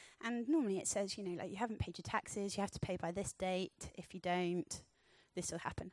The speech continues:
I guess. I've never not paid my taxes. <laughs> Don't wanna say that publicly, do you? <laughs> I get one every year.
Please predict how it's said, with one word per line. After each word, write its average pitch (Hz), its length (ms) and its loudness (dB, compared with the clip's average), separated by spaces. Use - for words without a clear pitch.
I 185 80 -2
guess. - 320 2
I've 196 120 4
never 208 220 2
not 196 160 4
paid 190 200 0
my 170 80 -2
taxes. - 480 -12
<laughs> 180 300 0
Don't 180 140 2
wanna 175 180 6
say 180 220 2
that 170 220 4
publicly, 160 500 -4
do 190 80 -4
you? 170 240 -4
<laughs> - 100 -6
I 311 1040 0
get 240 180 12
one 202 140 10
every 196 240 4
year. 180 360 6